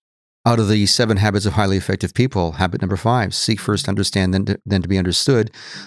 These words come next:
Yeah, that's all, you know, because what, what happens is that when you're actually doing that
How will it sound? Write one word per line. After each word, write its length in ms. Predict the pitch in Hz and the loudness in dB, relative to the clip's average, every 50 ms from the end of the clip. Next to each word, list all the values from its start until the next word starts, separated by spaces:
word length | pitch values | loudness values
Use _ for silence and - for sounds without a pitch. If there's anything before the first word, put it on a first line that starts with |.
| - - | -4 0
Yeah, 180 | 117 113 107 95 | 2 2 4 2
that's 220 | 117 123 - - | 2 0 2 2
all, 240 | 127 110 107 104 - | 2 2 2 0 0
you 100 | - 113 | 2 2
know, 100 | 110 107 | 2 4
because 300 | 101 113 101 - 113 101 | 2 0 2 2 0 2
what, 160 | 107 113 - | 2 0 0
what 160 | 120 117 113 95 | 2 0 2 2
happens 400 | 110 143 165 165 - 113 87 110 | 2 2 2 0 0 0 0 0
is 120 | 95 87 | 0 2
that 220 | 110 104 107 - - _ _ - | 0 0 0 -2 -8 _ _ -6
when 220 | - - 123 123 117 | 0 2 2 4 4
you're 180 | 117 120 120 | 2 2 2
actually 720 | 123 139 160 165 147 - - - 143 127 120 113 110 113 | 2 2 2 0 0 0 0 2 2 2 4 4 2 0
doing 500 | 113 110 101 117 127 143 180 180 147 101 | 0 0 2 2 4 4 4 2 2 0
that 300 | 85 87 87 87 87 87 | 0 0 0 0 -2 -4